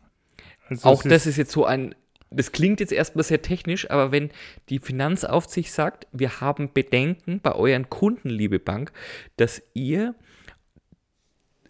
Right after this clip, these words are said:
Speaker 2: verlässlich alles dafür tut, dass Geldwäsche nicht betrieben wird.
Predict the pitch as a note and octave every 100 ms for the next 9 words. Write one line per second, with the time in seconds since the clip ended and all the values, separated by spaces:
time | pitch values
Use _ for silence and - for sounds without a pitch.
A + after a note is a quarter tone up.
0 | _ _ _ - - D#3 D#3+ D#3 G#3 -
1 | F#3 B3 - - - _ _ _ _ _
2 | _ _ _ _ _ _ _ _ - C#3
3 | D3 G3+ G#3+ - G#3+ - G3+ A#3 E3+ -
4 | - F#3 A#3 F3 B2 - G2+ G2+ - G#2+
5 | - G2 F#2 F#2 F#2+ -